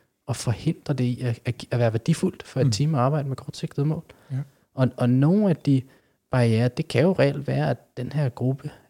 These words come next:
Speaker 1: af mennesker, som vi egentlig kalder for et team typisk, men, men de reelt ikke har en, en fælles mission eller en fælles retning.
Speaker 2: Mm.
Speaker 1: Og så er det jo vanvittigt svært og frustrerende for alle at blive puttet ned i en kasse, hvor at, at man skal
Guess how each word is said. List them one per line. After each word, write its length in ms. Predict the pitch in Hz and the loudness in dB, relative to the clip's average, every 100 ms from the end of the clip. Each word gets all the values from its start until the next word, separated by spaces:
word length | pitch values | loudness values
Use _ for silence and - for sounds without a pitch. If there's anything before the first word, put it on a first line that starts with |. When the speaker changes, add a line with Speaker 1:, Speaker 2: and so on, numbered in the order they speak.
| - | -4
Speaker 1:
af 60 | |
mennesker, 480 | 123 110 139 - - 147 - _ | 0 2 2 0 -6 -10 -12 _
som 220 | - 107 | -6 -2
vi 60 | 104 | -2
egentlig 240 | 151 151 | -2 -4
kalder 260 | - 120 160 | -2 0 0
for 140 | - | 0
et 80 | 110 | -4
team 240 | - 131 139 | -2 -2 -2
typisk, 380 | - 131 - 131 | -4 -8 -6 -2
men, 180 | 120 117 - - - _ _ - | -2 -4 -12 -20 -20 _ _ -8
men 100 | 123 | -2
de 100 | 120 | 0
reelt 340 | 117 147 - | 2 0 0
ikke 180 | 170 - | -2 -2
har 140 | 156 | -4
en, 160 | 143 143 - _ _ | -2 -4 -8 _ _
en 160 | 139 120 | -4 -4
fælles 720 | - 180 175 175 - - - | -2 0 0 -2 -4 -14 -16
mission 580 | 143 135 - 190 185 165 139 | -8 -4 0 0 0 -4 -2
eller 220 | 127 120 | 0 0
en 100 | 113 | -2
fælles 460 | - 151 156 - - _ - | -4 -4 -4 -8 -14 _ -8
retning. 400 | 131 - 190 131 - _ - | -6 -4 -2 -2 -6 _ -4
Speaker 2:
Mm. 200 | 131 101 - _ _ _ - | -2 -2 -8 _ _ _ -10
Speaker 1:
Og 100 | 123 | -4
så 160 | - | 0
er 200 | 240 220 | 0 2
det 100 | 131 | 2
jo 140 | 107 101 - _ 117 | 0 -2 -10 _ -4
vanvittigt 500 | 170 254 233 135 110 | 2 4 4 4 0
svært 360 | - 120 107 135 _ _ _ _ | -2 -4 -6 -12 _ _ _ _
og 100 | 127 | -4
frustrerende 920 | - - 120 - - - 139 208 185 | -4 -4 -2 -2 -2 0 0 2 2
for 160 | - 143 | 2 0
alle 300 | 117 135 180 | 2 2 4
at 60 | 156 | 2
blive 140 | 139 | 0
puttet 300 | - 135 127 | 2 2 4
ned 120 | 147 | 4
i 60 | 160 | 2
en 100 | 139 | 0
kasse, 400 | - 123 131 170 | 2 2 4 0
hvor 280 | 151 131 117 | -2 -2 -4
at, 80 | - _ - | -10 _ -4
at 100 | 127 | 0
man 140 | 120 | 0
skal 180 | - | -2